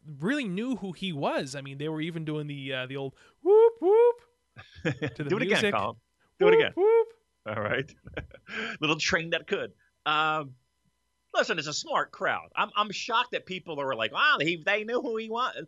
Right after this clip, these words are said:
Speaker 2: It's Cork and Hall. These, these, these are the smartest fans in all of pro wrestling. They, trust me. I,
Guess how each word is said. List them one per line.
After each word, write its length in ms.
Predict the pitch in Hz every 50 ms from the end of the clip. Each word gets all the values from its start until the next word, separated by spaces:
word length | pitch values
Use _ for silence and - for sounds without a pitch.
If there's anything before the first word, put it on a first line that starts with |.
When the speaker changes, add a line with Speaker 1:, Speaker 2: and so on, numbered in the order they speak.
| _ _ _ _ _
Speaker 2:
It's 120 | - - -
Cork 280 | - - 392 285 180 175
and 80 | 180
Hall. 320 | - - - 127 - - _ _ _ _
These, 180 | - 262 247 196
these, 300 | - 247 262 262 254 220 214
these 200 | 262 277 254 233
are 60 | 254
the 100 | 214 196
smartest 380 | 185 233 226 214 214 196 - -
fans 240 | 208 196 196 170
in 80 | 180 180
all 180 | 175 170 151 147
of 60 | 127
pro 160 | - 147 131
wrestling. 340 | 110 95 87 - - - - _
They, 320 | - 147 160 165 160 147 - _ _ _ _ _ _ _ _ _ _ _ _
trust 240 | - 190 175 - -
me. 120 | 113 98
I, 140 | 107 120 135